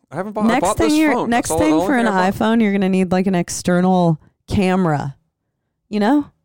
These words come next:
Speaker 1: I already have a camera. It's right
Speaker 2: No,
Speaker 1: there.
Speaker 2: but I'm not even talking about you. I'm saying that's the direction the iPhones are go-,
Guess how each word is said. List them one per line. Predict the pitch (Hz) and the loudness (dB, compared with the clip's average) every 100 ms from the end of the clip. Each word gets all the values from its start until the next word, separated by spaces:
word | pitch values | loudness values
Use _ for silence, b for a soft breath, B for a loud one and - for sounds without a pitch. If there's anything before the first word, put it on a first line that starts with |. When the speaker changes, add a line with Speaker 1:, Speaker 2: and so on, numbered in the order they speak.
| _ | _
Speaker 1:
I | 123 139 | -6 -4
already | 156 | -4
have | 156 196 | -6 -8
a | |
camera. | - 98 95 | -12 -18 -20
It's | 90 - | -20 -14
right | 113 226 | -6 -2
Speaker 2:
No, | 247 | 0
Speaker 1:
there. | |
Speaker 2:
but | 233 | 0
I'm | 240 | 0
not | 254 269 190 | 0 -2 -2
even | 214 220 | -2 0
talking | 196 202 214 185 | 0 0 0 -2
about | 160 160 | -2 -2
you. | 151 | -2
I'm | 151 | -2
saying | 165 180 190 175 | -2 -2 -2 -4
that's | 165 190 - | -4 -6 -6
the | 202 | -4
direction | 190 170 165 - 170 | 0 0 -2 -4 -4
the | 156 | -4
iPhones | 156 151 160 156 151 | -4 -2 -2 -2 -4
are | |
go-, | 147 143 | -4 -8